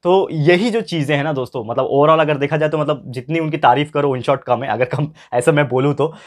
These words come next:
तो comparatively अगर बात करें तो यही कुछ स्टोरीज हैं normally जो शिवाजी महाराज को एक ग्रेट लीडर बनाती हैं। और basically मैं आपको एक, एक एग्जांपल के तौर पे बताऊँ कि ये क्वेश्चंस definitely मेरे हिसाब से एग्जाम में पूछेगा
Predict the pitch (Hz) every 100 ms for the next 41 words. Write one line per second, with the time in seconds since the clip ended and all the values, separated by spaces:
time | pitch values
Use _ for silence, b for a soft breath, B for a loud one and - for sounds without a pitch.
0 | B - 147 151 147 143 139 165 160 170
1 | 165 156 127 135 - 143 147 151 135 147
2 | 180 180 - - 139 143 165 139 165 -
3 | 123 117 127 131 135 139 123 120 131 127
4 | 123 139 117 104 117 127 117 110 113 107
5 | 101 123 147 - 123 123 101 127 131 127
6 | 151 151 147 143 - 143 143 _ - 123
7 | 131 113 123 120 135 135 123 127 113 143
8 | 160 B B 143 151 165 160 165 131 127
9 | 147 143 139 135 131 131 123 131 107 110
10 | 117 117 113 120